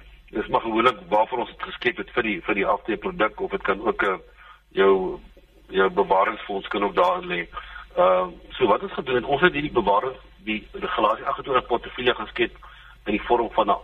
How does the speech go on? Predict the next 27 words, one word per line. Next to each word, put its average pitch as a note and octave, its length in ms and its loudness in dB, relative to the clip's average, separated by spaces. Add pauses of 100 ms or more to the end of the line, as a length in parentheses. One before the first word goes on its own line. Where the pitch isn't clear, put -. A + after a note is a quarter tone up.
aandeleportefeulje, C3+ 920 0
en G#2 120 -2
binne - 180 0
kan - 120 -2
die B2+ 100 -6
aandeleportefeulje F3 800 -2
koop - 240 0
ons B2 120 -2
dan A2+ 140 2
hierdie G#2+ 220 4
ander A#2+ 300 0 (180)
verskillende B2 400 -2
instrumente. G2+ 600 -2 (840)
En A#2+ 140 4
die B2 100 2
manier B2+ 340 2
hoe E3 100 4
jy D3 60 4
dit C#3 180 0 (200)
goedkoop - 500 -2
maak G2 260 0
is, - 100 -10 (540)
uh, - 140 -4
omdat G#3+ 300 0
jy C3+ 520 -2
nou A2 220 2
vir, A2+ 180 -2